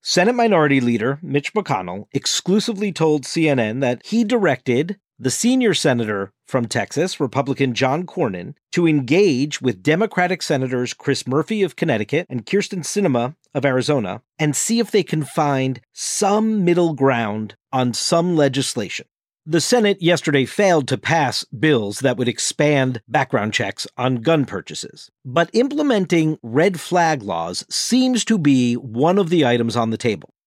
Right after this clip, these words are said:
Those laws allow courts to temporarily seize firearms from anyone believed to be a danger to themselves or others.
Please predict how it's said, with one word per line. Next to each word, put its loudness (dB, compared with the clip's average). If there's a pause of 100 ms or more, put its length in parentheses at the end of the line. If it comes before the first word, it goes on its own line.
(120)
Those 2
laws 4
allow 0
courts -2
to -6 (140)
temporarily 2
seize -2
firearms -2
from -4
anyone 2
believed -2
to -6
be -2
a -2
danger 0
to -4
themselves 0
or 0
others. 0